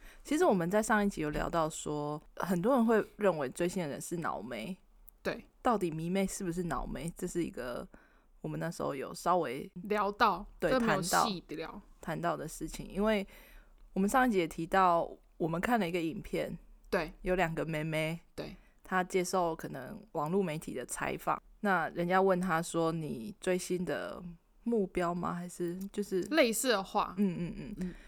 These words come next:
Speaker 1: 那他们两个提到说他们可以不吃不喝吗？还是
Speaker 2: 对，他们可以花，把他们钱全部都投入到追星，可是他们可以获得快乐啊。
Speaker 1: 嗯。对，然后他们也说到，他们就是在花钱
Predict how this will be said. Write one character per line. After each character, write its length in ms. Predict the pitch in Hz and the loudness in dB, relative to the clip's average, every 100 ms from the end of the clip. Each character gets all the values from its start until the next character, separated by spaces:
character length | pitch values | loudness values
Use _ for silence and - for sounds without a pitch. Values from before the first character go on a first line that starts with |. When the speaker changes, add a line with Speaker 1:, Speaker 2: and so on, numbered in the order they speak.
| - | -2
Speaker 1:
那 80 | 240 | 2
他 80 | 269 | 4
们 140 | 214 | 4
两 120 | 190 | 4
个 80 | 160 | 0
提 180 | 151 165 | -2 -2
到 220 | 180 175 | 2 2
说 220 | 170 160 | 2 -2
他 140 | 180 175 | 0 -2
们 300 | 156 - 196 - - _ - - _ _ - | -2 -8 -12 -14 -20 _ -20 -20 _ _ -12
可 180 | - 170 | -2 0
以 400 | 160 139 85 - _ _ _ - | 0 -4 -12 -16 _ _ _ -6
不 100 | 214 | -6
吃 220 | - 190 | -2 0
不 140 | 190 180 | 2 0
喝 220 | 170 156 | 0 -2
吗？ 200 | 156 - | -2 -4
还 140 | 165 | -6
是 240 | 165 185 - - | -2 -2 -2 -2
Speaker 2:
对， 220 | 208 214 | -2 0
他 100 | 254 | 0
们 120 | 240 | 2
可 120 | 214 | 0
以 80 | 196 | -4
花， 360 | 175 202 190 - - | -6 -6 -6 -6 2
把 120 | 190 | 6
他 80 | 240 | 6
们 120 | 240 | 4
钱 180 | 196 185 | 0 -4
全 160 | 185 185 | -2 0
部 60 | |
都 120 | 202 | 0
投 180 | 208 185 | 0 0
入 80 | 180 | 0
到 140 | 180 | 0
追 180 | 170 170 | 0 -4
星， 240 | - 165 - | -6 -6 -4
可 120 | 180 | -2
是 160 | 247 | 2
他 100 | 254 | 4
们 100 | 262 | 4
可 80 | 175 | 2
以 60 | 175 | 0
获 200 | 214 185 | 2 2
得 140 | 160 | -2
快 240 | - 160 156 | -6 -6 -6
乐 100 | 156 | -10
啊。 160 | 175 185 | -10 -14
Speaker 1:
嗯。 120 | - - - - | -18 -20 -20 0
对， 280 | 180 147 180 - - - | 2 2 -2 -20 -20 -2
然 140 | 180 | 0
后 100 | 202 | 2
他 140 | 208 202 | 4 4
们 120 | 185 | 2
也 140 | 139 | 2
说 260 | 269 254 165 | 0 2 2
到， 180 | 170 160 | 4 4
他 120 | 185 | 4
们 140 | 175 | 0
就 120 | 175 185 | -2 -4
是 140 | 180 | -2
在 160 | 175 165 | 0 0
花 240 | 180 180 | 4 2
钱 320 | 180 170 92 | 2 -6 -6